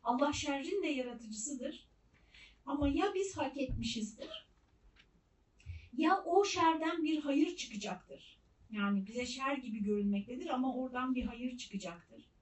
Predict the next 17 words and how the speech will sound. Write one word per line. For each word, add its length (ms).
Sırf 380
yani 320
dur 220
ya 180
şunları 480
bir 60
sıkayım 640
ya 280
diye 400
sırf 400
böyle 340
sebepsiz 880
haşa 560
Allah 360
Teala 400
şer 260
yaratmaz. 720